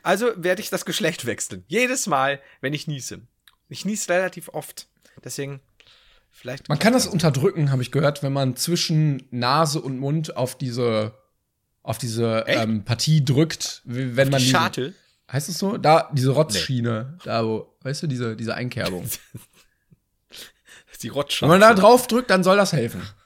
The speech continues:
Speaker 1: <laughs>
Speaker 2: Weil da irgendwas ist.
Speaker 1: Ich, es ist so. Es, gut zu wissen. Also dann würde ich sagen, definitiv, wären wir doch, wollen wir beide das Geschlecht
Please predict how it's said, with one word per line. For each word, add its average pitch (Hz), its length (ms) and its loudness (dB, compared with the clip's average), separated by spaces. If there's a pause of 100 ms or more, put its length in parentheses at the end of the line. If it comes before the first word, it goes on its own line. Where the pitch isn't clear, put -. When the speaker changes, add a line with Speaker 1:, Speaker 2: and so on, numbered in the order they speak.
(520)
Speaker 1:
<laughs> - 1000 -20
Speaker 2:
Weil 165 180 4
da 165 140 6
irgendwas 156 420 4
ist. - 160 -10
Speaker 1:
Ich, 143 160 -12 (920)
es - 160 0
ist - 180 -2
so. 104 180 -4
Es, 135 120 -6 (140)
gut 165 320 -10
zu 147 100 -10
wissen. 127 300 -8
Also 139 200 0
dann 190 320 -4 (220)
würde 160 180 0
ich 151 60 -8
sagen, 143 260 -2
definitiv, 147 540 -8
wären 165 180 0
wir 147 80 -2
doch, - 120 -4 (220)
wollen 214 160 0
wir 196 80 -12
beide 180 300 -2
das 165 300 -8
Geschlecht - 540 -8